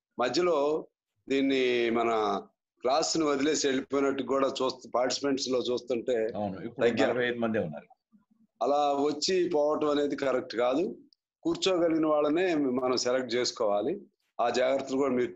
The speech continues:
Speaker 1: తీసుకోవాలి. ముందు స్టేట్ కౌన్సిల్ లో వాళ్ళు మాత్రం కంపల్సరీ పార్టిసిపేట్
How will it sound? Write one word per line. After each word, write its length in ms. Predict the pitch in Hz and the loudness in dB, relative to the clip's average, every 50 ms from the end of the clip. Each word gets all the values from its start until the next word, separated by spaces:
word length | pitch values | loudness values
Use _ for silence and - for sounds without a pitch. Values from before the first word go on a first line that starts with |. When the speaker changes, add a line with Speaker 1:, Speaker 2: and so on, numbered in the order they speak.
| - | -6
Speaker 1:
తీసుకోవాలి. 540 | 131 131 135 - - - 135 135 147 170 208 | -4 -4 -4 -4 -2 -2 -2 0 0 0 0
ముందు 520 | 214 170 156 170 175 170 160 156 151 - - - | 0 0 0 0 0 0 0 -2 -4 -6 -12 -20
స్టేట్ 680 | - - - _ - - - 160 175 190 180 170 - | -20 -20 -18 _ -12 -6 -2 -2 0 0 -2 -2 0
కౌన్సిల్ 420 | 165 156 160 160 156 - 170 165 160 | 0 2 2 0 0 0 0 0 2
లో 120 | 160 156 | 2 2
వాళ్ళు 180 | 151 156 151 147 | 2 2 2 0
మాత్రం 320 | 151 147 143 - 160 139 | 0 0 0 -2 -4 -2
కంపల్సరీ 640 | - 131 131 135 135 - 147 135 131 147 143 147 160 | -2 -2 0 0 0 0 0 0 0 0 0 0 -2
పార్టిసిపేట్ 720 | 156 - 131 127 127 127 127 - - 135 127 131 - - | -2 -2 -2 -2 -2 -2 -4 -4 -2 -2 -2 -4 -4 -8